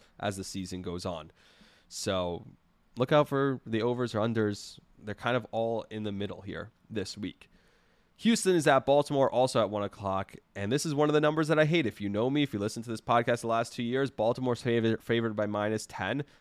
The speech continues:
It's a huge number. I don't like huge numbers. But I, again, I'm narrative play here for me. I,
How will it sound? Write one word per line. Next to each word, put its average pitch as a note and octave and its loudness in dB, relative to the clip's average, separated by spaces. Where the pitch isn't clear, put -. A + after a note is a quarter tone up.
It's - -6
a A2+ 4
huge A2+ -4
number. A#2 2
I C3 4
don't A2 2
like G#2 -2
huge G2+ -6
numbers. A#2 -2
But - -8
I, G#2 -2
again, G#2+ -2
I'm G#2+ -4
narrative C3+ 2
play C3+ 2
here C3+ 4
for A2+ -6
me. C3+ 0
I, - -12